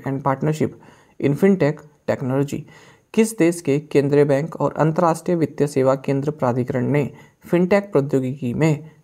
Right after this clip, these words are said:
नियामक सहयोग और साझेदारी की सुविधा के लिए एक फिनटेक सहयोग समझौते पर हस्ताक्षर किए हैं? ऑप्शंस आपके सामने हैं, सही आंसर ऑप्शन बी रहेगा, सिंगापुर।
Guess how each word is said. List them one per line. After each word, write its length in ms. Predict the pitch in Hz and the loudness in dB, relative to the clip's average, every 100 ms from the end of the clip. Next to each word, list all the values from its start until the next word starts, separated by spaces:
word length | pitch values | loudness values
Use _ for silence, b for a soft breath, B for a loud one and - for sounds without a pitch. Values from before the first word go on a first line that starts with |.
| 139 | 0
नियामक 420 | 135 156 180 202 | 4 4 2 0
सहयोग 540 | - 135 131 147 175 - | -2 -2 0 0 -2 -2
और 120 | 131 | -2
साझेदारी 440 | 131 127 135 131 | 0 0 2 0
की 120 | 143 160 | 0 -2
सुविधा 360 | 139 131 131 | 0 0 0
के 140 | 127 123 | -2 0
लिए 340 | 135 151 104 | 4 4 4
एक 200 | 139 139 | 0 2
फिनटेक 380 | - 147 147 139 | 0 0 0 -2
सहयोग 340 | - 131 127 131 | -2 0 0 0
समझौते 460 | 135 127 120 123 | -4 -2 -2 -2
पर 240 | 123 147 143 | 2 0 0
हस्ताक्षर 500 | 131 - 123 - 143 | -6 -6 -6 -4 -4
किए 280 | 131 123 135 | -2 -2 0
हैं? 300 | 151 120 B B B B 127 | 0 -2 B B B B 2
ऑप्शंस 340 | 131 165 160 | 2 0 0
आपके 220 | 143 143 | 0 -2
सामने 300 | 139 139 143 | -2 -2 0
हैं, 100 | 151 | -2
सही 220 | 147 127 | 0 0
आंसर 260 | 123 120 123 | 0 -2 -4
ऑप्शन 280 | 117 - 135 | -4 -4 0
बी 120 | 143 | 2
रहेगा, 400 | 143 143 139 143 | 2 2 0 -2
सिंगापुर। 680 | - - 123 120 - 131 | -6 -4 -2 -2 -4 -6